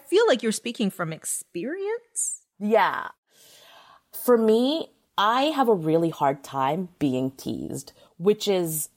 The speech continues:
Speaker 2: a joke because I'm a comedian and all I do is tease and be teased. But,
Speaker 1: Why do you
Speaker 2: like,
Speaker 1: have a hard time with it? I love being teased.
Speaker 2: Uh,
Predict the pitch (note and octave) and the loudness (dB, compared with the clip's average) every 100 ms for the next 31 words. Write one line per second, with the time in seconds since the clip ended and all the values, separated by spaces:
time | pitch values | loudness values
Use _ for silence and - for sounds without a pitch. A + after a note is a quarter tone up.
0 | _ - G3+ G3+ D#3+ G3 A#3 F#3+ D#3 - | _ -2 0 0 -2 2 4 4 2 -4
1 | E3+ F3+ E3 - _ _ - F3+ F#3+ G3 | -2 0 0 -4 _ _ 0 2 4 0
2 | F#3+ F#3+ F#3 G3+ D#3+ C#3+ C#3+ - D#3 - | -2 -2 0 0 2 2 2 0 -2 0
3 | E3 F#3 F#3 - F#3+ A3 D#3+ D3+ D3 - | 2 4 4 2 2 2 0 -2 -2 0
4 | E3 D#3 - - A3+ G3+ F3 D#3 - E3 | -2 -2 -6 -8 -6 -4 -4 -4 -2 -2
5 | D3 G#3 A#3+ - E3 C3 B2+ D3 E3 - | -2 -2 -2 -4 -6 -6 -8 -10 -12 -16
6 | - - - _ E3 - C#4 F4+ A4+ G#4 | -20 -20 -20 _ -16 0 4 6 6 4
7 | A4 G4 F#4+ G4 - E4 A4 F#4 G#3+ G#3 | 2 2 0 0 0 -2 0 -2 -2 0
8 | C4+ F#3+ D#3+ F#3 G#3 F3 F3+ F3 G3 G3 | 0 0 2 2 4 2 0 0 0 0
9 | D#3+ - G3+ G#3+ A#3+ | -2 -4 -6 -2 -2